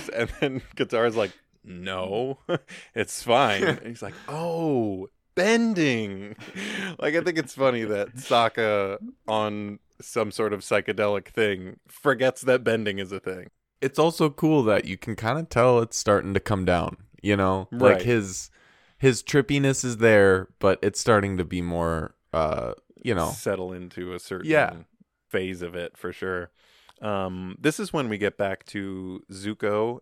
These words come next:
Speaker 1: and Iroh in this sort of tavern place. And <laughs> Zuko's commenting on, "This place is filled with filthy wanderers." It's like, well,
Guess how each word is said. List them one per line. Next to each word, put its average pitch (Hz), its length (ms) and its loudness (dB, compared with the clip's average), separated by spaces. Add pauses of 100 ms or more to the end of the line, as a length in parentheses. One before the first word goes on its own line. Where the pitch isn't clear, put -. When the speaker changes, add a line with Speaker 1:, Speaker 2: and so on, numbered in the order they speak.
Speaker 1:
and 92 240 -8
Iroh 95 720 -4
in 143 460 -2 (280)
this 104 240 -2
sort 101 340 -6
of 95 100 -10
tavern 92 500 -2
place. 90 540 -10
And 90 520 -6 (380)
<laughs> - 360 -20
Zuko's 120 680 0
commenting 110 600 -4
on, 92 340 -10 (280)
"This 120 460 -10 (220)
place 143 240 -4
is 101 80 -12
filled 127 340 -2
with 98 140 -8
filthy 127 460 -2
wanderers." 101 840 -4
It's - 140 -18
like, - 200 -10
well, 101 360 -8